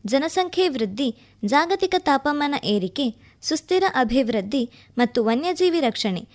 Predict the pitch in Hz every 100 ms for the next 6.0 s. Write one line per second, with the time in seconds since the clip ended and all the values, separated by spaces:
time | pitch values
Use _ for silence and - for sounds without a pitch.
0 | - _ 247 262 349 403 403 381 320 254
1 | 226 220 214 262 - 214 247 269 247 214
2 | 190 190 294 254 240 - 262 359 330 330
3 | 277 214 165 170 - - _ - _ _
4 | - 269 320 320 311 277 262 233 254 -
5 | 233 - 220 254 370 370 247 226 277 220